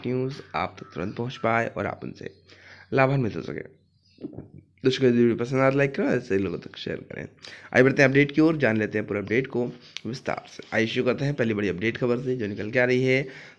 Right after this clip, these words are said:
सरकार हर, हर घर, हर बार घर भेज देती है, इस बार वापस नहीं जाएंगे, ये कहना है मध्य प्रदेश के अतिथि शिक्षकों का। दोस्तों, मध्य प्रदेश के शासकीय स्कूलों में कार्यरत अतिथि शि-, शिक्षकों ने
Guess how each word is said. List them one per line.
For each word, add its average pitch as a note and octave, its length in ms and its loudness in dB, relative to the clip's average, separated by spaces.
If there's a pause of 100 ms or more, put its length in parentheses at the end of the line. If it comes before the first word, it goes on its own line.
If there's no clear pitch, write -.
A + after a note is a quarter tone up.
(120)
सरकार D#3 360 8
हर, C3 220 -2 (380)
हर D#3+ 200 0
घर, A#2 440 -2
हर B2+ 200 -2
बार C3 280 2
घर C#3 220 -2
भेज C#3 200 0
देती D3 340 -4
है, G#2 100 -4
इस G2+ 60 -6
बार A2 180 -2
वापस G#2+ 460 -4 (340)
नहीं C3 180 4
जाएंगे, G#2 300 0
ये A#2+ 80 4
कहना C3 200 4
है F3+ 340 6
मध्य A2 220 -2
प्रदेश C#3+ 300 4
के C#3+ 120 2
अतिथि A2+ 440 -4
शिक्षकों A#2+ 500 -10
का। - 140 -12 (540)
दोस्तों, D3+ 140 4
मध्य D3+ 100 8
प्रदेश F3+ 240 8
के G3+ 120 6
शासकीय F#3 480 4
स्कूलों D3 280 0
में C#3+ 100 2
कार्यरत A2 420 2
अतिथि A2 440 -12
शि-, A#2+ 160 -10
शिक्षकों D3 560 -2
ने C3 240 2